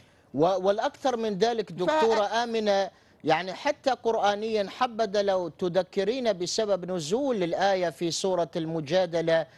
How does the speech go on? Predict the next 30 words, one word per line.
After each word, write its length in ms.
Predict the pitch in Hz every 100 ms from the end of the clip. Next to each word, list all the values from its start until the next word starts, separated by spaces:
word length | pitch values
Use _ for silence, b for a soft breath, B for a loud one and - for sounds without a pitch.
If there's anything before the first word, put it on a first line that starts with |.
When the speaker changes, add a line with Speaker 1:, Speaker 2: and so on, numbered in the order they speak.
| B B
Speaker 1:
"قد 200 | 175 170
علم، 600 | 160 170 185 175 175 170 160
سمع 440 | - 220 226 190
الله 240 | 190 202 190
صوتا 320 | - 254 240
Speaker 2:
ما 100 | 269
Speaker 1:
التي 120 | 254
Speaker 2:
بتاعت 260 | 208 311 202
خولة 160 | 214 339
Speaker 1:
تجادلك 580 | 202 247 262 262 226
Speaker 2:
بقى، 240 | 240 233 403
نزلت 260 | 349 330
Speaker 1:
في 80 | 285
Speaker 2:
من 60 | 233
أجل 60 |
Speaker 1:
زوجها". 540 | 170 - 277 285 392 370
Speaker 2:
خولة. 320 | 370 233 131
Speaker 1:
نعم، 80 | 143
Speaker 2:
نعم. 280 | 226 269 294
Speaker 1:
أحسنتي، 480 | 403 277 254 - 202
أحسنتي، 560 | 135 214 240 233 208 190
نعم. 220 | 202 196
Speaker 2:
"وتشتكي 800 | 277 330 - - 392 403 359 349
إلى 120 | 302
الله، 440 | 285 285 269 214
والله 420 | 135 277 294 - 311
Speaker 1:
"وتشتكي 160 | -
Speaker 2:
يسمع 260 | - - 269
Speaker 1:
إلى 100 | -
الله". 120 | 269